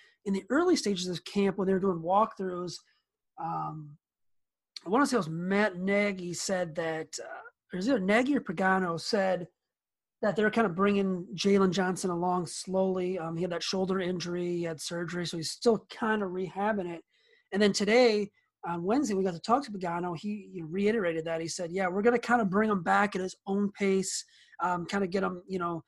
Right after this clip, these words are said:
into the flow of things as the week goes on, or as the weeks go on."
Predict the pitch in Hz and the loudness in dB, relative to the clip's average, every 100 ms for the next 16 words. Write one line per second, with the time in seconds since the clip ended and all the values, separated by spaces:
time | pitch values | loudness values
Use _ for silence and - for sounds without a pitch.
0 | _ - 226 190 190 - - 214 214 190 | _ -4 -2 0 -2 -4 -2 2 4 2
1 | - 202 185 180 170 - - _ _ _ | -2 -4 -2 -4 -6 -10 -16 _ _ _
2 | _ _ _ _ - 185 190 180 208 - | _ _ _ _ -6 -4 -2 0 -2 -2
3 | 175 165 - 208 214 190 175 - _ _ | -4 -4 -2 0 2 0 -2 -10 _ _
4 | _ _ 190 165 170 277 277 - 165 160 | _ _ -8 -6 4 4 4 0 0 2
5 | 156 156 | 0 -4